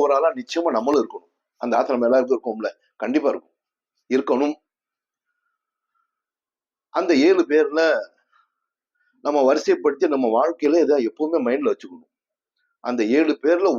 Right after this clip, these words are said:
ஒரு ஆளாவது நம்ம இருக்கணும். யார் அந்த ஏழு பேர்? ஏன்னா நாம் செய்யக்கூடிய,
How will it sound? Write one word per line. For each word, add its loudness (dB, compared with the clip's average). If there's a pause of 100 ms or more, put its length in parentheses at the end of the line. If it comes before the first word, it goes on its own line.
ஒரு 2 (100)
ஆளாவது 0
நம்ம -6
இருக்கணும். -20 (1900)
யார் 2
அந்த -2 (140)
ஏழு -2
பேர்? -16 (1400)
ஏன்னா 0 (280)
நாம் -2
செய்யக்கூடிய, -4